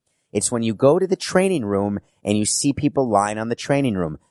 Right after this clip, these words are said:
not being worked on by trainers and not with I Vs in their arms. They're dead asleep, as in passed out completely. They've reported when they were supposed to report. They go right to the training room to take a nap.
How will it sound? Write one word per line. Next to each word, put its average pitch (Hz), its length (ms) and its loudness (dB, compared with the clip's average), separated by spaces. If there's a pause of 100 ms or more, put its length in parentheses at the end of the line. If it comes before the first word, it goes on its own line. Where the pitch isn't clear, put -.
(140)
not 175 260 2
being 190 200 2
worked 147 240 4
on 151 120 -2
by 165 140 0
trainers 87 640 -4 (240)
and 95 160 -2
not 104 240 -2
with 170 120 -4
I 156 200 -2
Vs 110 360 0
in 131 100 0
their 135 180 2
arms. 87 460 -2 (260)
They're 95 280 2 (180)
dead 113 420 4 (140)
asleep, 104 580 -4 (960)
as 104 260 0
in 98 220 -4 (180)
passed 120 520 -4
out 107 340 0 (120)
completely. 92 720 -6 (280)
They've 160 180 4
reported 135 480 0
when 139 160 0
they 143 80 0
were 143 80 0
supposed - 320 -2
to 135 60 -8
report. 104 480 0 (240)
They 104 120 -2
go 95 140 2
right 104 360 2
to 160 120 -6
the 151 60 -2
training 117 380 0
room 110 160 -2
to - 120 -8
take 95 200 -2
a 90 60 0
nap. 95 340 -2